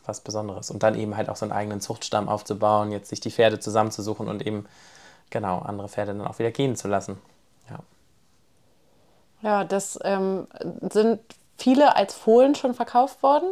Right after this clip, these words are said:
Speaker 1: Ja,
Speaker 2: Oder hast
Speaker 1: also
Speaker 2: du
Speaker 1: überwiegend hab ich das, genau, sind, sind die eigentlich als Fohlen verkauft worden. Ähm, ich hab mir zwei, drei dann auch eben halt angeguckt und, äh, hab ja jetzt zum Beispiel auch noch ein paar Junghengste, die man dann einfach so ganz jetzt mal so ein bisschen beobachten kann, wie machen die sich, die dann ja auch jetzt demnächst dann gekürt werden noch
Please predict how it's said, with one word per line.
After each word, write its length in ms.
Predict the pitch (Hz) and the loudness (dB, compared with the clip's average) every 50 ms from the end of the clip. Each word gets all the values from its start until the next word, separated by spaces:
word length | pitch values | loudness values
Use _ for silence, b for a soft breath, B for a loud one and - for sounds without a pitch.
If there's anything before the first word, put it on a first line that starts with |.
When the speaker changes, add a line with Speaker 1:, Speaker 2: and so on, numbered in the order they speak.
| 381 - - | -6 -6 0
Speaker 1:
Ja, 80 | - | 2
Speaker 2:
Oder 280 | 220 202 208 208 208 208 | 2 2 2 -2 -6 -8
hast 120 | - - | -4 -4
Speaker 1:
also 160 | 117 107 120 | -2 0 2
Speaker 2:
du 60 | 120 127 | 0 4
Speaker 1:
überwiegend 400 | 123 131 120 123 120 120 120 120 | 6 6 6 6 2 0 -2 -2
hab 120 | 117 113 | -4 -4
ich 120 | 113 - | -4 -4
das, 360 | - 120 113 - - - - - | -2 -2 -2 -2 -4 -6 -6 -6
genau, 280 | 117 107 104 95 98 | -6 -4 -4 -4 -4
sind, 280 | 92 - 107 107 107 - | -6 -8 -10 -10 -10 -10
sind 180 | - 110 107 | -12 -10 -8
die 100 | 110 107 | -6 -6
eigentlich 200 | 113 110 110 107 | -6 -6 -6 -6
als 140 | 110 101 - | -6 -6 -6
Fohlen 300 | - - 139 139 135 127 | -6 -4 -4 -4 -4 -2
verkauft 420 | - 123 - - 120 117 - - - | -2 -2 0 2 0 0 0 2 4
worden. 280 | 113 110 110 113 117 B B B B B B B B B B B B - | 4 4 4 2 -4 B B B B B B B B B B B B -4
Ähm, 340 | 110 110 107 104 107 101 | 0 0 2 2 0 -2
ich 140 | 101 101 - | -4 -2 -4
hab 80 | 113 104 | -4 -2
mir 500 | 107 110 107 107 107 107 101 101 101 98 | -2 -2 -2 0 0 -2 -2 -4 -4 -6
zwei, 260 | - - - 110 107 | -4 2 4 4 4
drei 280 | 104 - - 110 110 110 | 4 2 2 2 2 2
dann 160 | 110 107 104 | 0 -2 -2
auch 160 | - 101 110 | -2 -4 -4
eben 200 | 110 107 104 98 101 | -4 -4 -4 -4 -4
halt 120 | 101 92 | -4 -2
angeguckt 560 | - 135 143 143 127 - - 131 123 - - | 0 0 0 0 -2 -2 -2 -4 -4 -4 -8
und, 420 | - 107 113 107 104 104 - - - | -10 -8 -8 -6 -8 -8 -12 -14 -10
äh, 100 | 113 107 | -6 -6
hab 380 | 104 101 101 104 110 107 - | -4 -4 -6 -6 -8 -8 -4
ja 80 | 110 107 | -4 -4
jetzt 320 | 110 110 110 110 - - | -2 -2 -4 -4 -6 -8
zum 120 | - 107 107 | -8 -4 -4
Beispiel 300 | 104 104 - - - - | -4 -6 -6 -8 -6 -4
auch 160 | 101 104 104 | -4 -4 -4
noch 240 | 107 104 107 - - b b b b b b b b b b | -6 -8 -8 -8 -16 b b b b b b b b b b
ein 160 | - 101 101 | -10 -10 -6
paar 120 | - 110 107 | -4 -2 0
Junghengste, 800 | 113 123 127 120 117 123 120 120 - - - 117 113 117 117 - - - _ - | 0 0 0 0 -2 -2 -4 -4 -4 0 2 2 2 2 0 -6 -16 -20 _ -8
die 100 | 117 113 | -6 -4
man 160 | 113 110 107 | -4 -2 0
dann 160 | 107 107 107 | 0 0 0
einfach 220 | - 110 - 113 107 | -2 -4 -4 -4 -4
so 260 | - 123 120 117 110 | 0 0 0 0 0
ganz 480 | 113 113 117 117 - - - - - - | -2 -4 -4 -6 -10 -14 -14 -16 -12 -8
jetzt 280 | 120 117 113 - - | -4 -2 -2 -2 -2
mal 160 | 117 113 110 107 | -2 -2 -2 -2
so 80 | 113 | -4
ein 60 | 110 | -6
bisschen 360 | 107 113 - 117 113 110 110 104 | -6 -6 -6 -6 -4 -4 -2 -2
beobachten 540 | - 113 101 123 120 120 117 - - 117 | -2 0 2 4 4 4 4 2 -4 -6
kann, 240 | 120 120 113 110 110 | -4 -2 -2 -2 -2
wie 100 | 110 110 | -4 -4
machen 300 | 113 110 113 117 117 120 | -2 -2 -4 -4 -4 -4
die 80 | 113 107 | -6 -4
sich, 280 | 101 110 113 110 - | -2 -2 -4 -4 -4
die 120 | - 110 104 | -8 -8 -8
dann 180 | 107 104 107 | -8 -8 -6
ja 80 | 104 - | -6 -8
auch 140 | 104 110 - | -8 -6 -6
jetzt 200 | 113 107 - - | -8 -8 -6 -8
demnächst 300 | 107 107 107 110 - - | -8 -8 -8 -8 -8 -8
dann 100 | 110 110 | -8 -8
gekürt 380 | 110 107 - - 117 113 - | -8 -8 -2 0 0 0 0
werden 240 | - 107 107 107 107 | 0 -2 -2 -2 -4
noch 160 | 107 110 - | -6 -8 -8